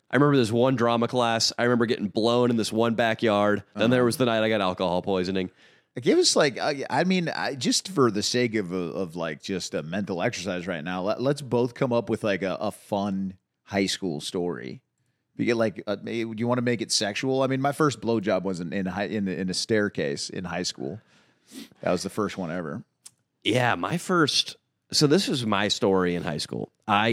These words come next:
Speaker 1: hit puberty super late, and I had a, a really fucked up haircut.
Speaker 2: Mm-hmm.
Speaker 1: It looked like a lampshade
Speaker 2: Why
Speaker 1: over my
Speaker 2: did
Speaker 1: head.
Speaker 2: you have a fucked up hair? I mean, this was your choice?
Speaker 1: Has much changed? <laughs>
Speaker 2: No, I mean, you, you have so much confidence. I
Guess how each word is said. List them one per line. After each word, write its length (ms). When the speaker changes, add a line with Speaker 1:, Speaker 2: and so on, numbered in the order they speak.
Speaker 1:
hit 300
puberty 440
super 480
late, 460
and 520
I 480
had 520
a, 140
a 80
really 340
fucked 320
up 120
haircut. 540
Speaker 2:
Mm-hmm. 280
Speaker 1:
It 100
looked 140
like 100
a 60
lampshade 720
Speaker 2:
Why 40
Speaker 1:
over 180
my 60
Speaker 2:
did 60
Speaker 1:
head. 140
Speaker 2:
you 80
have 240
a 60
fucked 240
up 100
hair? 260
I 100
mean, 140
this 160
was 140
your 100
choice? 280
Speaker 1:
Has 120
much 300
changed? 640
<laughs> 40
Speaker 2:
No, 300
I 60
mean, 100
you, 60
you 60
have 120
so 140
much 160
confidence. 340
I 40